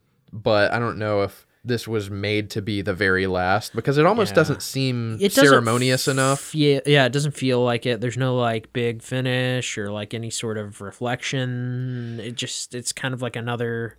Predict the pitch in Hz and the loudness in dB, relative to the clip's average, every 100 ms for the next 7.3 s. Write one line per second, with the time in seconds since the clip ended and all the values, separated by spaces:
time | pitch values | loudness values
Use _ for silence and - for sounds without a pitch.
0 | _ 160 135 147 151 180 170 127 113 110 | _ -2 0 2 4 4 4 2 -2 -2
1 | 120 113 120 - 117 113 - 110 104 101 | 0 0 -2 -2 0 0 0 0 2 0
2 | - 107 98 104 98 95 92 85 82 101 | -2 -8 -4 0 0 2 0 -2 -4 -6
3 | 101 101 104 113 110 - 110 104 104 98 | -10 -6 2 2 2 -2 -4 0 0 0
4 | 101 104 101 101 104 101 95 95 107 107 | -2 -2 0 2 0 -2 -4 -2 -2 -2
5 | 110 - 104 104 - 120 107 104 107 95 | -4 -2 -2 -2 -4 -2 -2 -2 -4 -2
6 | 92 - 104 98 101 98 98 92 - 87 | -4 -6 -8 -6 -4 -2 -4 -4 -8 -8
7 | 90 104 95 | -8 -10 -10